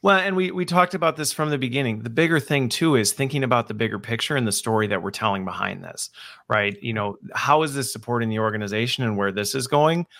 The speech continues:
And how is this supporting the employee as an individual? Because knowing what skills you have,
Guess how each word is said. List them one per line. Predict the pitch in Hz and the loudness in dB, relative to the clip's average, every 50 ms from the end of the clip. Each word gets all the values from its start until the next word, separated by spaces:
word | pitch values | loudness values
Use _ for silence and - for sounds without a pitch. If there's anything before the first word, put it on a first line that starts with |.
| - - _ _ - | -20 -20 _ _ -8
And | - 117 | -6 -4
how | 107 120 147 151 | 2 4 4 4
is | 160 147 | 4 2
this | 135 139 123 - | 0 -4 -4 -2
supporting | - 117 - - 131 131 123 123 120 | -4 -6 -2 0 0 2 2 2 0
the | 113 110 | 0 0
employee | 107 101 101 - 123 123 117 113 | -2 -4 -2 2 2 4 4 4
as | 110 101 101 | 2 0 -2
an | 107 | -2
individual? | 107 107 107 101 95 104 120 120 - - 90 - - | -2 -2 -4 -4 -2 -2 -4 -4 -4 -10 -12 -12 -10
Because | 107 110 104 - 120 117 104 - - _ - - _ _ - | -10 -10 -6 -4 -2 -2 -2 -4 -8 _ -20 -20 _ _ -2
knowing | 131 131 143 160 180 185 170 151 | 2 4 6 6 6 4 4 4
what | 135 135 139 135 | 4 4 4 4
skills | - - - - 139 135 131 120 101 98 | 0 -8 -4 0 2 2 2 0 -2 -4
you | 95 113 123 127 123 | -4 -2 0 0 0
have, | 110 110 104 104 101 110 120 135 143 - | 0 0 2 2 4 4 2 2 0 -4